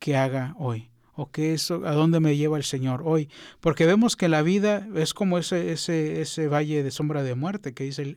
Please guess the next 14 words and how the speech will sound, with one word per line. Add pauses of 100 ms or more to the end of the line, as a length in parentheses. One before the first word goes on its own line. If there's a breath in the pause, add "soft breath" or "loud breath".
el
Salmo. (540 soft breath)
Digo,
vamos
por
un
lugar
muy
peligroso,
no
estamos
en
casa
todavía.